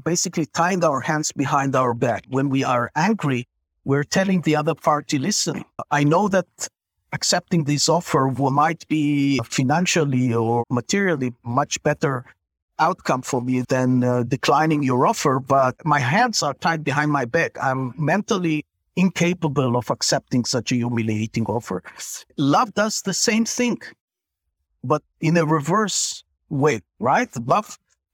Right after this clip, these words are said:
by way of showing love and affection to our partner, we,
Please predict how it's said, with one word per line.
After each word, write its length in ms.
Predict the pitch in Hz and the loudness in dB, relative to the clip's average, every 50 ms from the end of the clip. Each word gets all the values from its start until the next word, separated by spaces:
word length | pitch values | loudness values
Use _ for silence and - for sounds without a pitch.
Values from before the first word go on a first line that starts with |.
| _ - _ | _ -16 _
by 140 | 123 143 147 | 0 0 2
way 260 | 147 135 160 196 220 226 | 2 2 2 2 4 2
of 340 | 214 202 - - - - - | 2 0 -2 -8 -16 -14 -6
showing 640 | - - - - 175 190 202 202 190 175 160 147 - - _ | -4 -2 0 0 2 2 2 2 2 0 0 -2 -6 -8 _
love 460 | - 135 117 135 139 131 151 175 180 185 | -6 -4 -4 -2 0 2 2 2 2 2
and 100 | 160 139 | 0 -2
affection 540 | - - - 185 180 - - - 156 127 127 - | -2 -2 -4 -4 -2 -2 -2 -2 -2 -2 -2 -2
to 180 | 147 135 131 | 0 2 4
our 200 | 131 127 127 123 - _ | 4 4 4 2 0 _
partner, 440 | - 254 277 277 - 185 147 127 131 | 2 2 2 4 2 0 2 2 0
we, 280 | 127 127 143 139 135 | 0 0 0 0 0